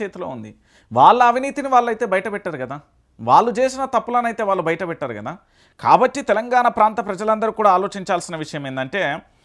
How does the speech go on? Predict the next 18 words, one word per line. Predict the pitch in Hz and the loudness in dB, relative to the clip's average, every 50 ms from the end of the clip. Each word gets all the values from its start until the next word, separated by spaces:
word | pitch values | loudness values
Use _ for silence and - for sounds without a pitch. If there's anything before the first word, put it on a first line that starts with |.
| _ _ _ - - _ - - | _ _ _ -20 -20 _ -6 -4
so | 285 277 | -2 -2
సింగరేణిలో | 277 - 220 220 233 254 262 294 302 294 285 269 269 262 262 247 | -2 -4 -6 -6 -6 2 4 4 6 6 4 0 0 0 0 0
జరిగిన | 190 220 226 233 233 226 | 2 0 -2 -4 -4 -6
ఈ | 220 214 202 202 | -6 -6 -6 -6
తప్పుకు | 202 - 208 196 196 226 226 220 | -4 -2 -2 -2 -2 -4 -8 -6
సంబంధించి | 220 - 208 196 202 196 202 208 196 254 | -6 -4 -4 -4 -4 -6 -6 -8 -10 -10
పూర్తి | 240 - 233 - - 233 | -8 -8 -8 -8 -8 -10
స్థాయిలో | 208 - 240 214 214 214 | -8 -4 -2 -2 0 0
మరి | 208 208 196 185 | 0 0 0 0
ఏం | 175 185 214 214 | -2 -4 -4 -2
చేస్తారు | 196 202 196 - - 185 180 185 | -2 -4 -4 -2 -2 -2 -2 -2
ఈ | 180 175 | -2 -4
పది | 170 - - 170 160 190 | -4 0 0 0 0 0
కోట్ల | - 202 202 - 190 190 | -2 -6 -4 -2 -2 -2
రూపాయలకు | 185 175 - 180 170 170 160 | -2 0 0 0 0 0 -2
సంబంధించి | - 180 160 156 156 156 156 147 - 156 | -4 -6 -6 -6 -6 -8 -8 -6 -4 -4
అనేది | 143 147 147 147 | -4 -4 -6 -8
కూడా | 135 160 165 151 131 139 | -4 -2 -2 -2 -2 -4